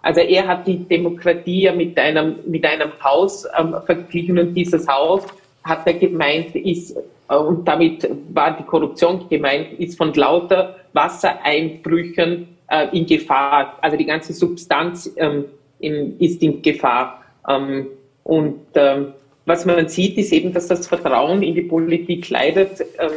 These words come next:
gerade diese Woche ist der Demokratie-Monitor veröffentlicht worden, wo man sieht, die Vertrauenswerte in die Institutionen insgesamt, aber auch, äh, vor allem in die Politik, die sind, ähm,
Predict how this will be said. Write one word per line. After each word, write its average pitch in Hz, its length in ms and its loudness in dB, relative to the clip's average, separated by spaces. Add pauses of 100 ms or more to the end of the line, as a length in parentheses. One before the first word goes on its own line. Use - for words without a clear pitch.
(120)
gerade 151 340 2
diese 170 360 0
Woche 160 240 2
ist 170 140 -2
der 160 80 0
Demokratie-Monitor 165 1900 2
veröffentlicht - 800 -2
worden, 151 320 0
wo 160 40 -2
man 160 200 -4
sieht, 175 280 -4
die 170 140 -6
Vertrauenswerte 151 1300 -2
in 185 240 4
die 165 160 0
Institutionen 156 1080 0
insgesamt, 170 720 0
aber 156 160 2 (260)
auch, 160 380 0 (200)
äh, 156 240 2
vor 151 120 -4
allem 175 260 0
in 170 180 -4
die 160 100 -6
Politik, 160 680 -2 (420)
die 165 80 0
sind, 202 520 0 (380)
ähm, 156 280 0